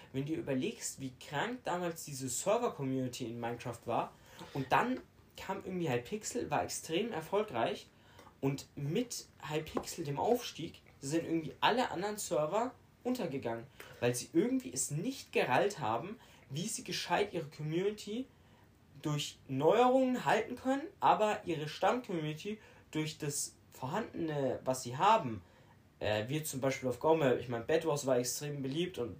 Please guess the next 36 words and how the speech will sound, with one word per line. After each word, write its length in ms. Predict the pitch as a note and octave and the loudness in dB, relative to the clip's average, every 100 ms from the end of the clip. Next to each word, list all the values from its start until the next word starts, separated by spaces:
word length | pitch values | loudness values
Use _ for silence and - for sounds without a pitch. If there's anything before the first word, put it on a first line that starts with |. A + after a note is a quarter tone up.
| - | -4
Sky 140 | - | 6
Wars 280 | E3 D3 C3 | 8 8 4
und 120 | B2+ | -2
alles, 300 | F2+ A2+ - - - - - | -2 -2 -4 -10 -18 -20 -6
das 160 | A#2+ C#3 | -4 -2
haben 140 | C#3 | 0
die 60 | D3+ | 0
ja 60 | |
jetzt 160 | C3+ - | 0 0
auch 200 | - - | -4 -2
abgeändert, 500 | - - - A#2+ A2 | -4 -2 -4 -4 -4
soweit 240 | A2 A2 | -4 -4
ich 140 | A2 A#2 | -4 0
weiß, 300 | C3 F3 - - - | 0 0 -6 -16 -4
aber 160 | B2+ D#3+ | 0 0
das, 380 | F3+ F3+ - - - - B2 | 0 -2 -4 -10 -14 -6 0
warum 340 | B2+ C3 A3 | 2 4 2
haben 140 | A#3+ D#3+ | 2 0
sie 80 | B2 | -2
es 60 | |
abgeändert? 400 | F2 - A2 G#2+ - | -4 -4 -4 -4 -8
Es 140 | - | -8
hat 160 | B2+ B2+ | -8 2
jahrelang 560 | E3 B3 A#3 G#3 F#3 | 6 6 4 2 0
extrem 420 | - D#3 - A#3 | -4 -6 -4 -4
gut 160 | A3 A3+ | -4 -6
funktioniert. 460 | A3 G#3 A3 F#3 - - | -6 -4 -2 -2 10 12
Sie 300 | G3+ F#3+ - | 12 12 12
hätten 160 | F3+ | 10
einfach 360 | - A3 B3+ - | 6 4 2 -2
nur 120 | A3+ | -2
ein 120 | A3 | -2
bisschen 520 | G#3 A#3+ B3 - A3 - | 0 0 0 0 0 0
Erneuerungen 640 | B2+ D#3+ B3 A#3+ E3 D3+ | 0 6 8 8 6 2
reinbringen 500 | C3+ C#3+ C#3 D3 C#3 | 0 0 0 -2 -2
müssen, 380 | C#3+ D3+ G#3+ | -4 -6 -8